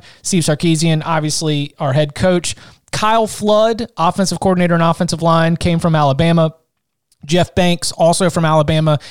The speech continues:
He holds the title of special teams, tight ends, and assistant head coach. Andre Coleman, wide receiver. Bo Davis, defensive line.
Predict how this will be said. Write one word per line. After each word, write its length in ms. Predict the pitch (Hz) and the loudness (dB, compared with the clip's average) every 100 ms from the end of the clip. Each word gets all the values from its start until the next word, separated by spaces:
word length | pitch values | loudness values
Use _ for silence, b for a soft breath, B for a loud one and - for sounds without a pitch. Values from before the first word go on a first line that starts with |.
| B | B
He 140 | - 196 | -2 2
holds 260 | 175 175 | 2 0
the 120 | - 165 | -2 -2
title 500 | 170 160 160 156 - | 0 2 2 0 0
of 420 | 165 151 147 135 - - | 2 2 2 -2 -14 -10
special 340 | - - - 180 | -6 -4 -4 -4
teams, 320 | 185 170 165 | -2 0 0
tight 240 | 175 170 | 0 0
ends, 320 | 165 160 156 | 2 0 0
and 160 | 147 156 | -2 -4
assistant 460 | 135 180 - 165 151 | -4 -4 -4 -4 -2
head 220 | 156 147 | -4 -2
coach. 400 | 185 170 - - b b b | 0 0 -2 -10 b b b
Andre 320 | 190 190 180 | -2 0 0
Coleman, 380 | 180 190 180 175 | 0 0 2 2
wide 200 | 170 165 | 2 2
receiver. 480 | 160 190 170 170 170 | 0 0 0 0 -2
Bo 260 | 151 143 156 | -2 0 0
Davis, 460 | 147 175 180 180 - | 2 0 0 -2 -2
defensive 480 | 185 175 170 170 | -4 -2 -2 -4
line. 440 | 160 160 156 156 | -2 0 0 0